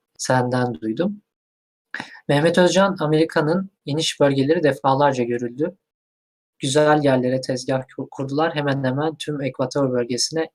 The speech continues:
indiler." demiş. Ee, Ay'ın zaten artık, e, çok fazla bölgesine inilmiş ve artık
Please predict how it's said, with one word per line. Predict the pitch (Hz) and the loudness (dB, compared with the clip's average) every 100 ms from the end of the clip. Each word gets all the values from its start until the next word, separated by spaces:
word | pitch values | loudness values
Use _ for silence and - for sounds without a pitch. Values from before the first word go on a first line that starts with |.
| _ | _
indiler." | 135 135 131 123 113 | -6 -2 0 -2 -4
demiş. | 120 160 - - _ _ _ _ _ _ 143 | -8 -8 -8 -8 _ _ _ _ _ _ 0
Ee, | 131 127 - | 2 2 2
Ay'ın | 147 170 185 175 | 4 4 2 2
zaten | 165 165 175 175 - _ _ - - _ - | 2 4 4 0 -4 _ _ -20 -20 _ -8
artık, | 156 151 147 139 - | 0 0 0 -8 -4
e, | 143 143 | 0 0
çok | 139 185 180 | 0 0 0
fazla | 170 147 165 143 | 2 4 4 4
bölgesine | 143 147 147 165 | 2 2 0 -2
inilmiş | 156 143 143 147 160 - - | -2 -2 -4 -4 -6 -8 -4
ve | 139 139 - - | 0 0 -2 -4
artık | 139 139 | -4 -4